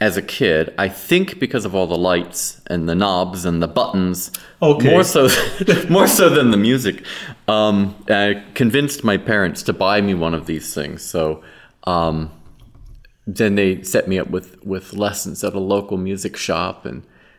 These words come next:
Speaker 1: it just evolved from there. I never looked back.
Speaker 2: Oh, that's very interesting. At what age was this, uh, that you can recall?
Speaker 1: Um, so I started organ lessons in sixth grade.
Speaker 2: Oh my, that is very young.
Speaker 1: And now,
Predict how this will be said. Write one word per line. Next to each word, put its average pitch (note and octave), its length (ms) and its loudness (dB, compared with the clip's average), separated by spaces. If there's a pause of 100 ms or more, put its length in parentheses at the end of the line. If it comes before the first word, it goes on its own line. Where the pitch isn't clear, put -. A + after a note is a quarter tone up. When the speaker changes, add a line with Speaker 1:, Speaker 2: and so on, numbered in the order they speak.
(300)
Speaker 1:
it - 240 -4
just - 500 -8
evolved D#3 480 0
from C3 240 -2
there. G#2+ 360 -6 (240)
I G#2+ 80 -4
never A#2 220 -2
looked A2 240 -6
back. E2+ 360 -6 (560)
Speaker 2:
Oh, C3 200 2
that's E3+ 320 0
very C3+ 360 2
interesting. E3+ 300 0 (160)
At D3 140 4
what G#3 160 6
age A3+ 280 4
was A#2+ 240 2
this, F#2 400 -4
uh, - 360 -4
that A#2 160 -2
you A2+ 120 -4
can G#2 300 -4
recall? F#2 400 -8 (140)
Speaker 1:
Um, D3 520 2
so - 180 0
I C3+ 40 4
started E3 400 0
organ A2 360 2
lessons F2+ 580 -4
in F2+ 240 -6
sixth - 580 -8
grade. - 260 -8 (720)
Speaker 2:
Oh B2+ 280 0
my, D#3 200 2
that B2+ 240 2
is G2+ 120 -2
very B2 420 2
young. D#2+ 200 -2 (220)
Speaker 1:
And B2+ 400 2 (180)
now, A#2+ 340 2